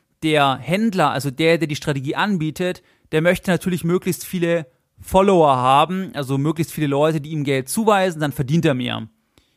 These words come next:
Jetzt könnte es ja auch sein, dass er eben eine hohe Risikofreude eingeht und wenn's funktioniert, dann verdient er gut und wenn's nicht funktioniert, dann hat er halt Pech gehabt. Dann ist halt dein Geld weg, aber er hat im Prinzip kein Risiko,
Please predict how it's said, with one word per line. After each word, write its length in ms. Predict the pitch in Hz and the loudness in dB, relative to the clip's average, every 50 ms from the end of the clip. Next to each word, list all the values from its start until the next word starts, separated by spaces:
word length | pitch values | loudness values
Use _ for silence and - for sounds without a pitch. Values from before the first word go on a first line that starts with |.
| _ _ _ - | _ _ _ -6
Jetzt 160 | 151 - - | -6 -4 0
könnte 220 | - 214 208 - - | 0 0 2 2 0
es 80 | - | 0
ja 120 | 175 - - | 0 0 2
auch 200 | 208 190 190 - | 2 2 2 0
sein, 480 | - - 147 135 135 139 151 165 156 - _ _ _ _ _ _ _ - | -2 -2 -2 -2 -2 -2 -4 -6 -10 -12 _ _ _ _ _ _ _ 0
dass 260 | 165 160 151 - - | 0 0 0 0 -4
er 300 | - 156 160 165 165 - | -2 0 0 0 0 0
eben 360 | 160 165 160 170 170 170 - - | -2 -4 -2 -2 -4 -6 -4 -4
eine 160 | 151 139 135 | -2 -2 0
hohe 320 | 135 165 165 160 160 151 - - | 0 0 0 2 0 -2 -4 -6
Risikofreude 800 | 156 147 175 196 190 196 190 160 135 - - 147 143 139 - - | -4 0 0 0 2 0 0 -2 -2 -2 0 0 2 0 0 -4
eingeht 580 | 113 165 190 196 160 143 147 170 185 185 - _ - - _ - | -4 -2 0 0 0 0 0 0 0 -2 -4 _ -20 -20 _ -4
und 80 | 131 135 | 2 2
wenn's 220 | 180 190 180 - | 2 2 2 0
funktioniert, 680 | - 196 185 - - - 156 147 170 196 208 208 - | 0 0 0 0 0 0 0 2 2 2 2 2 0
dann 240 | 175 165 160 156 143 | 0 0 0 -4 -6
verdient 380 | - - 135 127 180 208 220 226 | -4 -4 -2 0 0 2 2 2
er 80 | 208 | 0
gut 280 | 175 190 208 214 - - _ _ _ _ _ | 0 0 -2 -4 -4 -8 _ _ _ _ _
und 120 | - 131 147 | -6 -2 0
wenn's 220 | 160 165 151 - | 0 0 0 0
nicht 160 | 185 180 - | -2 -2 -2
funktioniert, 580 | - 190 180 175 - - - 175 170 175 175 - | 0 -2 -2 -2 -2 -2 0 0 2 2 0 0
dann 220 | 160 151 151 143 | -2 -4 -4 -4
hat 80 | 147 156 | -2 0
er 80 | 156 151 | 2 0
halt 140 | 151 - | 0 0
Pech 260 | - 165 175 160 - - | 0 0 0 0 0 -2
gehabt. 400 | 160 139 123 120 120 - _ _ _ _ _ _ - | -2 0 0 -2 -4 -6 _ _ _ _ _ _ -2
Dann 160 | - 147 160 | -2 -2 0
ist 120 | 156 156 - | -2 -4 -2
halt 180 | 151 131 - | -2 -2 0
dein 280 | 135 127 143 170 185 175 | 2 0 0 0 -2 -2
Geld 260 | 185 180 185 180 165 | 0 0 0 0 -2
weg, 240 | 170 185 185 180 - | -2 -2 -2 -2 -2
aber 400 | 156 147 156 156 160 156 139 _ _ _ _ _ _ _ | 0 2 2 2 2 0 -2 _ _ _ _ _ _ _
er 200 | - 160 156 151 | -4 0 0 0
hat 140 | 170 175 175 | 0 0 0
im 80 | 151 | -2
Prinzip 400 | 139 135 147 - - - 156 - | -2 -2 -2 -4 -6 -10 -12 -8
kein 220 | - 156 143 135 127 | -4 -2 -2 -2 -2
Risiko, 600 | 131 151 180 170 202 - - 190 190 190 185 | -4 -4 -4 -4 -6 -6 -2 -2 0 0 -2